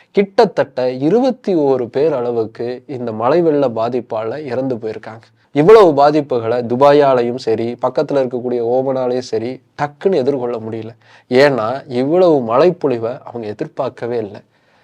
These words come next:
லைஃப்ங்கிறது இப்படி தான், அன்சர்டனிட்டிங்கிறது அதிகமா இருக்கும். ஒரு நாட்டுக்கே இந்த அளவுக்கு நிலைமை அப்படின்னா, தனி மனுஷங்க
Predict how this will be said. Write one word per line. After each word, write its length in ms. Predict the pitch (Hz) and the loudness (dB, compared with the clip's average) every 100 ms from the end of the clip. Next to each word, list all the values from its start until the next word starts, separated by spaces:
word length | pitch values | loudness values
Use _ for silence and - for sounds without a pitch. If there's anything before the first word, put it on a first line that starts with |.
| _ _ | _ _
லைஃப்ங்கிறது 520 | 135 202 - 175 151 | 4 4 4 2 2
இப்படி 240 | 147 117 117 | 2 0 -2
தான், 280 | 120 104 - | -4 -6 -8
அன்சர்டனிட்டிங்கிறது 1120 | 127 160 - 160 151 135 127 127 127 117 110 | -6 -6 -2 -2 0 0 -2 -4 -4 -4 -4
அதிகமா 460 | 135 113 123 131 127 | -8 -4 -2 -2 -4
இருக்கும். 260 | 110 113 _ - | -6 -10 _ -12
ஒரு 180 | 110 | -8
நாட்டுக்கே 400 | 127 160 170 156 | -4 -2 -2 0
இந்த 200 | 175 147 | 0 2
அளவுக்கு 280 | 135 143 139 | 0 0 -2
நிலைமை 360 | 123 120 123 123 | -4 -4 -4 -6
அப்படின்னா, 600 | 107 113 101 98 117 131 _ - - _ | -6 -6 -6 -8 -10 -12 _ -20 -20 _
தனி 240 | 120 156 | -2 0
மனுஷங்க 640 | 143 123 113 117 110 107 | 0 -2 -4 -6 -6 -8